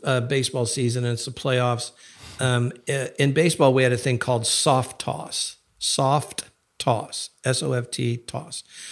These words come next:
And so you may have seen this, um, like, if you got to a major league game early enough, there'd be a batting cage set up around home plate, and the batting cage is made out of net. Um, and you would see sometimes a young guy, twenty-four, twenty-five, twenty-six years old, maybe getting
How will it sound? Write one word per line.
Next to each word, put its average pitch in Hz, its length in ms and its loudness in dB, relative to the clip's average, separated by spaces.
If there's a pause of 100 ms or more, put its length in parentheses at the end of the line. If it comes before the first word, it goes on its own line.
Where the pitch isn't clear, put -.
(480)
And 170 140 6
so 180 180 4
you 180 220 6
may 247 140 6
have 170 100 8
seen 131 300 4
this, 123 400 0
um, 123 280 2
like, 127 160 2
if 131 80 -4
you 160 80 2
got 147 220 4
to 135 200 4
a 117 60 4
major 127 260 2
league 123 140 2
game 120 220 2
early 120 260 2
enough, 117 340 0
there'd 120 180 0
be 120 80 0
a 113 60 0
batting 120 340 0
cage 117 280 0
set 127 160 -2
up 117 160 -2
around 113 220 -2
home 113 220 -2
plate, 117 440 4 (600)
and 117 380 4
the 120 80 -4
batting 123 260 6
cage 123 240 0
is 110 160 -4
made 120 180 2
out 117 140 0
of 113 80 -4
net. 120 540 2 (280)
Um, 117 340 4 (360)
and 135 120 6
you 156 120 8
would 151 120 4
see 196 320 4
sometimes 156 580 2
a 139 60 4
young 139 260 4
guy, 131 280 2
twenty-four, 127 520 -2
twenty-five, 123 360 -4
twenty-six 127 420 -4
years 120 160 -4
old, 120 280 2
maybe 147 220 4
getting 127 320 0